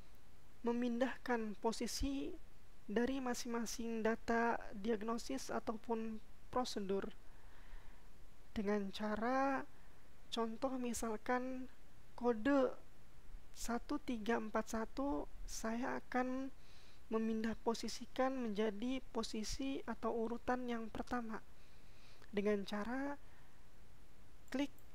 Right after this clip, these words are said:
data atau kode satu tiga empat satu, kita tahan,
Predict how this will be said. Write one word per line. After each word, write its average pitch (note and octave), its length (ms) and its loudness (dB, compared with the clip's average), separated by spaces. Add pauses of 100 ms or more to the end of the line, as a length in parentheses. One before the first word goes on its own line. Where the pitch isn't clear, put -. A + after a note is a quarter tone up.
(1000)
data A3+ 600 4
atau A3 400 2
kode B3+ 640 4
satu - 320 2
tiga A3 320 2
empat G#3+ 320 0
satu, C4 480 2 (1600)
kita A3+ 300 2
tahan, C4+ 680 2